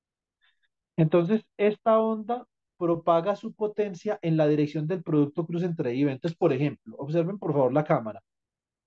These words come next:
Si E va en esta dirección y B va en esta otra dirección, la onda se propaga en esta dirección. ¿Listo?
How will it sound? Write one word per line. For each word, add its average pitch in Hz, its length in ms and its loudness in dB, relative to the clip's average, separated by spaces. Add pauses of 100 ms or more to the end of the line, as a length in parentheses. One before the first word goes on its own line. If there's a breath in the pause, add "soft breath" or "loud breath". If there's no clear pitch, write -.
(360)
Si 190 260 0 (120)
E 247 200 4
va 254 120 0
en 247 80 -8
esta 247 280 -6
dirección 170 720 -2 (840)
y 226 360 4
B 202 300 4
va 214 140 4
en 214 100 -4
esta 220 300 -4
otra 214 280 -4
dirección, 202 680 -4 (320)
la 190 260 4
onda 190 480 0 (360)
se 175 200 2
propaga 160 480 2
en 175 100 -2
esta 170 240 -4
dirección. 120 520 -6 (580)
¿Listo? 165 460 -4